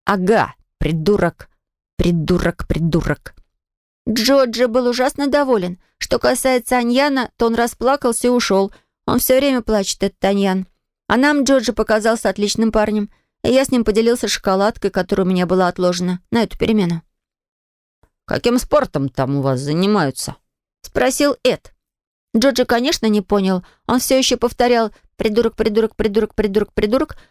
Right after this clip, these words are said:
Но Жефруа ответил: "Что за вопрос? У них там все играют в теннис". "Ты урод!" крикнул Эд.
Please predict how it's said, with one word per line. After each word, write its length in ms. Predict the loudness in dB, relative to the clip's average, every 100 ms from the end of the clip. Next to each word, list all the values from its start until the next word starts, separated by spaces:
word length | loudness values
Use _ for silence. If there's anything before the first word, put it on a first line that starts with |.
| _ 0
Но 220 | 2 2
Жефруа 400 | 0 0 2 0
ответил: 440 | 0 0 -2 -4 -10 _ _ _ _ -8
"Что 280 | -4 0
за 120 | 0 0
вопрос? 460 | 0 -2 -4 -2
У 40 | 0
них 220 | 0 0
там 200 | -2 0
все 220 | 0 0
играют 280 | 2 0 -2
в 100 | -2
теннис". 440 | 0 0 -4 -10 _ _ _ _ _ _ _ _ 0
"Ты 100 | 2
урод!" 520 | 4 4 0 -2 -12 _ _ _ -2
крикнул 400 | 0 2 0 0
Эд. 240 | -2 -4